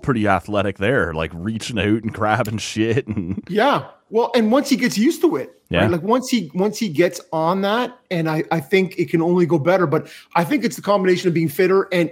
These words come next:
Speaker 2: and getting a little more, a little more under the ball,
Speaker 1: Right.
Speaker 2: right? 'Cause he was just pounding the ball into the
Speaker 1: Yeah, a
Speaker 2: dirt
Speaker 1: bunch of
Speaker 2: last
Speaker 1: worm
Speaker 2: year.
Speaker 1: burners.
Speaker 2: Yeah. And so to me, the question to you, Matt, is, and,
Speaker 1: Hmm.
Speaker 2: and,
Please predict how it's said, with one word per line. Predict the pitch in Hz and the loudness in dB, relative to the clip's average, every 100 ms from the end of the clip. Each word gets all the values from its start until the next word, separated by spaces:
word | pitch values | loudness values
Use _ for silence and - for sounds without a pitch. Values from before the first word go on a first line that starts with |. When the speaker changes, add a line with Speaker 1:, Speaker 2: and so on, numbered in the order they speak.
| 180 | -2
Speaker 2:
and | 160 | -2
getting | 185 170 165 | 0 0 0
a | |
little | 165 180 | 0 0
more, | 170 170 160 147 _ _ _ _ _ - | 0 0 0 -4 _ _ _ _ _ -4
a | |
little | 175 185 | -2 0
more | 175 - | 0 0
under | 180 185 | 0 0
the | 180 | 0
ball, | 165 170 180 180 - _ - | 0 2 2 -2 -8 _ -4
Speaker 1:
Right. | 165 | -2
Speaker 2:
right? | 165 | -2
'Cause | 165 | -2
he | - | -2
was | 226 | 0
just | 170 - | 0 0
pounding | - 147 165 165 | 0 2 2 2
the | 151 | 0
ball | 143 156 147 | 2 2 4
into | 156 | 2
the | 143 | 0
Speaker 1:
Yeah, | 123 | -2
a | |
Speaker 2:
dirt | 151 160 | 0 2
Speaker 1:
bunch | - | 2
of | 151 | 0
Speaker 2:
last | 127 92 | 0 2
Speaker 1:
worm | 98 | 2
Speaker 2:
year. | 92 | 2
Speaker 1:
burners. | 85 82 80 - _ _ _ _ - | 0 -2 -6 -12 _ _ _ _ -2
Speaker 2:
Yeah. | 175 185 160 - | 2 4 2 2
And | 196 | -2
so | 156 214 202 190 - _ _ | 0 2 2 0 -6 _ _
to | - | -4
me, | 220 262 | 0 2
the | 214 | 2
question | - 240 254 214 165 | 2 0 0 -4 -8
to | 165 | -4
you, | 170 214 | -4 -2
Matt, | 170 151 156 | -2 -2 0
is, | 156 160 147 | 0 0 0
and, | 156 | -2
Speaker 1:
Hmm. | 190 | 0
Speaker 2:
and, | 156 139 | -2 -6